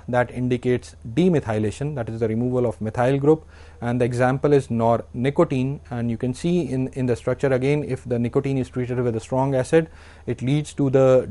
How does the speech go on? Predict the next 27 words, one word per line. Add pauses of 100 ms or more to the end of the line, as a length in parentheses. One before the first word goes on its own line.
demethylation
of
the
structure,
and
the
N-methyl, (260)
methyl
group,
which
is
attached
to
the
nitrogen
at-, (160)
atom
in
the
pyrrolidine (160)
ring, (320)
it
gets
detached
and
we
get